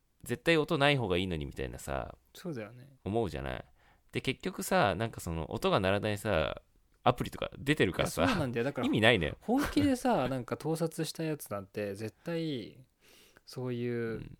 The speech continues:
Speaker 2: 機能とか使うし、
Speaker 1: うん。
Speaker 2: なんか動画だったらもう音すらなんないからさ、
Speaker 1: そうそうそう。
Speaker 2: もはや撮り放題だから、
Speaker 1: なんか、
Speaker 2: なん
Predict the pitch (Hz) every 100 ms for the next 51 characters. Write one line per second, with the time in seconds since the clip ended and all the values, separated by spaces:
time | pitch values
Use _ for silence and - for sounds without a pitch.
0 | - 143 127 104 92 101 - - 123 -
1 | 120 107 98 90 123 _ _ _ _ _
2 | _ _ _ - 87 82 - 113 - 131
3 | 120 151 196 220 226 - 120 110 104 107
4 | 107 120 - 175 - 113 104 107 107 98
5 | 101 104 110 104 113 120 _ _ _ _
6 | _ _ - - - 80 78 156 78 95
7 | 139 143 165 156 151 143 - 107 113